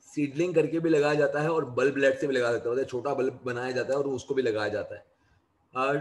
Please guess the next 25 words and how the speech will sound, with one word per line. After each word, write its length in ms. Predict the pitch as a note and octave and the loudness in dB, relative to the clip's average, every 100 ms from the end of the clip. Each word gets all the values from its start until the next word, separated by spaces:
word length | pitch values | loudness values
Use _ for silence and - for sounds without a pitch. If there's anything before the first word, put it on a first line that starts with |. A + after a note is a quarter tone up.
| - - C#3+ | -4 -16 -8
जो, 180 | D3+ D3+ | -2 -2
अ, 520 | - C#3 C3 C3 C3 | 0 2 2 2 -2
seedling 420 | - C#3+ C#3 F#3 | -4 -4 -2 -2
बनाने 280 | F3 D#3 D#3 | -2 0 -2
के 120 | D3+ | -2
लिए 200 | C#3+ D3 B2+ B2 - | 0 2 0 -2 -8
around 340 | B2 C3+ D3 C3 | -4 -2 -2 -2
ढाई 220 | B2 C3 | -2 -2
से 140 | D3+ | -2
तीन 280 | - C#3 D3+ | -4 -4 -6
किलोग्राम 480 | D3 C#3 C3+ C3 C3+ | 0 2 2 0 -2
seed 300 | C3 C3 - | -6 -8 -6
की 120 | C3+ | -6
जरूरत 300 | A#2+ B2+ B2 | -4 -4 -2
रहती 260 | A#2 A2+ B2 | -2 -4 -2
है 320 | C3 C#3 - _ - | -2 -4 -12 _ -6
एक 160 | D#3 | -4
एकड़ 240 | D3 - G#2+ | -2 -4 -6
के 120 | G#2 | -6
लिए। 280 | F#2+ F2+ E2+ _ _ _ _ _ _ _ _ _ _ _ _ _ _ _ _ _ _ _ _ _ _ _ _ _ _ _ _ _ _ _ _ _ _ - | -6 -8 -12 _ _ _ _ _ _ _ _ _ _ _ _ _ _ _ _ _ _ _ _ _ _ _ _ _ _ _ _ _ _ _ _ _ _ -12
नर्सरी 380 | B2 A#2+ D3 C#3+ | -8 -4 -2 0
बनाने 300 | C3+ A#2+ A#2 | -2 -2 -2
के 80 | A2 | -2
बारे 180 | G2 | -2
में 180 | F#2+ F2+ | -4 -10